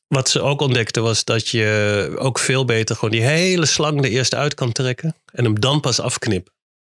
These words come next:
Want, en dan, en liefst ook nog dat ding meenemen, want anders repareren ze hem heel snel namelijk.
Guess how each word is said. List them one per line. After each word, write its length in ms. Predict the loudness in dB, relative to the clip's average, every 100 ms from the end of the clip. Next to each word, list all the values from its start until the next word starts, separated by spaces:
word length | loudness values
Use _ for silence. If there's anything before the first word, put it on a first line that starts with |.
| _ _ _ _ _ _
Want, 340 | -2 0 -2
en 280 | -2 0 0
dan, 180 | -2 -2
en 420 | 0 2 0 0
liefst 360 | 0 2 2 0
ook 160 | 0
nog 160 | 0 -2
dat 160 | -2 0
ding 160 | 0
meenemen, 540 | 2 0 0 0 0 -2
want 140 | -2
anders 220 | 0 0
repareren 560 | 0 0 0 2 2 0
ze 100 | 2
hem 80 | 2
heel 160 | 2
snel 360 | 0 0 0 0
namelijk. 400 | 0 -2 -2